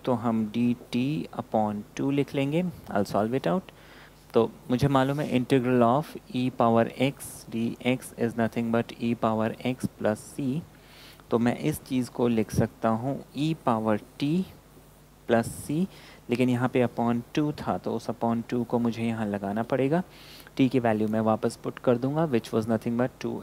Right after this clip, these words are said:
x plus three। तो हमारा आंसर therefore I equals to e power, हम यहाँ पे हाफ लिख लेंगे सबसे पहले, because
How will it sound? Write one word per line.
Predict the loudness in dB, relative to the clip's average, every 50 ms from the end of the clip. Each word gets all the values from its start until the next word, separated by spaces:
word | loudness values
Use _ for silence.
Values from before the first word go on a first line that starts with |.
| -6 -8
x | -8 -8 -12 -18 -12
plus | -8 -8 -6 -6 -8 -10 -10
three। | -6 -2 0 0 0 -2 -4 -18 -20 -20 -20 -20 -20 -20 -20 -20 -20 -20 -20 -14 2
तो | 4 6 6 6 4 2 0 -2 -4 -4 -4 -4 -4
हमारा | 0 0 2 2 2 0 0 2 2
आंसर | 2 2 0 -2 -2 0 -2 -2 -2 -2
therefore | 0 0 0 0 -2 -2 -2 0 0 -2 -4 -2 -2
I | 0 2 2 2 0 -2 -6
equals | -6 -4 0 0 0 0 0 -4 -6 -4
to | -2 0 0 -2 -2 -6 -20 -20 -20 -20 -20 -20 -20 -20 -20 -20 -20 -20 -20 -20 -20 -20 -20 -20 -20 -20 -20 -20 -20 -20 -20 -20 -20 -20 -20 -20 -20 -20 -20 -20 -8 -2
e | 0 0 0 2 2
power, | 0 2 4 2 2 2 0 -4 -14 -20 -20 -20 -20 -20 -20 -20 -20 -20 -20 -20 -20 -20 -20 -20 -20 -20 -20 -20 -20 -20 -20 -20 -20 -20 -20 -20 -20 -20 -20 -20 -20 -20 -16 -6
हम | -2 0 2
यहाँ | 2 2 0 0 0
पे | 0 -2 0 0
हाफ | 2 2 2 2 0
लिख | -6 -6 -4 -4
लेंगे | -6 -4 -4 -4
सबसे | -2 -4 -6 -4 -4 -6
पहले, | -2 0 -2 0 0 -2
because | -2 -4 0 0 0 0 0